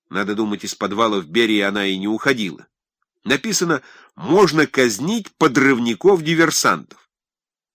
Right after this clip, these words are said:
Что это значит? Не сказано. Иосиф Виссарионович любит так, недосказать, намекнуть. Здесь только ли о том, кто толовой шашкой подрывает рельсы? Не написано.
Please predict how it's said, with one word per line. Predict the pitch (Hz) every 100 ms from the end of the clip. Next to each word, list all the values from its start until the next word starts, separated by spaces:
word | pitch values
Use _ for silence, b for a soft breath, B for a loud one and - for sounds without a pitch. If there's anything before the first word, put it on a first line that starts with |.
| _ _
Что | - 202
это | 175 110
значит? | - 65 - -
Не | 107
сказано. | 165 - 82 73 117 123 _ _ _ _ _ _ b b b
Иосиф | b 104 190 208 214 -
Виссарионович | 180 - 143 196 185 -
любит | 131 170 151 -
так, | 202 170 -
недосказать, | 92 131 147 - 135 185 175 -
намекнуть. | 87 95 - 170 208 - _ _ _ _ _ _ _ _ _ -
Здесь | 104 208 190 - -
только | 269 233 226
ли | 202
о | 185
том, | - 196 185
кто | 156 - 165
толовой | - 185 160 160
шашкой | 151 - 117 - 101 92
подрывает | 110 107 113 101 90 101
рельсы? | 107 85 - - _ _ _ _ _ _ _
Не | 78 87
написано. | 76 - 120 - 175 71